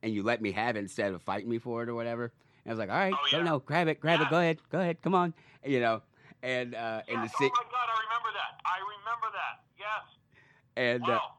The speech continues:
Speaker 1: and, uh, like, that was my fir-, one of my first memories of you, and to s-, and to see where,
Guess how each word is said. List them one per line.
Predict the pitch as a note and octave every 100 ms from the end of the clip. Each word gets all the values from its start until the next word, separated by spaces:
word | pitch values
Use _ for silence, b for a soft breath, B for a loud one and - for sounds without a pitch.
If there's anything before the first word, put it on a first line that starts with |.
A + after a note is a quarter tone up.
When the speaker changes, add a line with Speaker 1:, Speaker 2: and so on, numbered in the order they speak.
| _ _ _ -
Speaker 1:
and, | C3 B2 A#2+ A#2 G#2 C3+
uh, | C3+
like, | B2 B2+
that | C3+
was | C3+
my | A#2
fir-, | - B2
one | B2 A2+
of |
my | A2
first | A#2+ B2 B2
memories | A2+ A2 G#2 F#2+
of | F#2
you, | F#2 G2+
and | A2 G2+
to |
s-, | G#2 - -
and | A#2+ G#2+ -
to | A#2 G#2
see | - - C3 B2 A2+ G#2 F#2 F#2 G2+
where, | A2 A2 G#2+ G#2+ G2+ G2